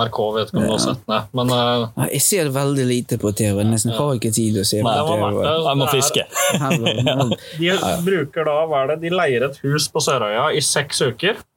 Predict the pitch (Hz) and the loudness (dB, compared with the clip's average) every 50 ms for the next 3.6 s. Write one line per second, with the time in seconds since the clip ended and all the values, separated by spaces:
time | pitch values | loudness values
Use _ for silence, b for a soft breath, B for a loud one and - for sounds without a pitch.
0 | - 143 139 113 98 127 - - _ _ - - - - - _ - - 117 107 | 0 2 2 2 2 0 -2 -6 _ _ -20 -20 -20 -20 -20 _ -2 0 0 0
1 | 107 B B B B B B B B - 135 139 143 143 139 131 - 156 135 123 | 0 B B B B B B B B -8 -4 -2 -2 -2 -2 -2 0 -2 0 0
2 | 113 107 117 135 131 131 127 120 123 131 127 120 117 117 117 117 117 120 117 117 | -2 -2 -2 0 0 0 -2 -2 -2 0 0 2 2 2 0 0 0 0 0 0
3 | 117 117 117 117 117 117 113 113 113 113 113 113 | 0 0 0 0 0 0 0 0 0 0 -2 -4